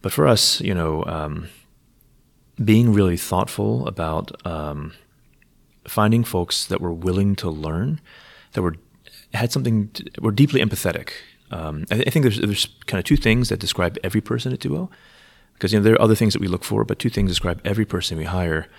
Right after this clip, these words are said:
One is that they have a degree of self-awareness, right? That they understand what they're capable of, uh, what they're challenged by. And, and 'cause without that, you know, you, you can't be coached,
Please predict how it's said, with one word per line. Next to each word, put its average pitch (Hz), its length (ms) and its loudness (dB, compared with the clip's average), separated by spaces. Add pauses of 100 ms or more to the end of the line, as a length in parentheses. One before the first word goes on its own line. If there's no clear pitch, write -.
(420)
One 120 260 4
is 101 160 2
that 82 340 -4
they 80 720 -6 (420)
have 98 160 -2
a 90 60 0
degree 92 200 2
of 85 80 0
self-awareness, 82 760 -2 (420)
right? 82 220 -6
That - 140 -8
they 90 60 -4
understand 85 680 -2 (420)
what - 140 -6
they're 101 100 -2
capable 92 440 -2
of, 82 460 -4 (240)
uh, 80 120 -8
what 82 100 -8
they're 85 80 -4
challenged 87 460 -6
by. 82 420 -4 (1200)
And, 120 120 -2
and 117 180 0
'cause 117 120 0
without 123 280 2
that, 92 300 0
you 92 60 -4
know, 80 160 -4
you, 85 160 -4
you 95 100 -2
can't 101 220 0
be 92 60 -6
coached, - 600 -2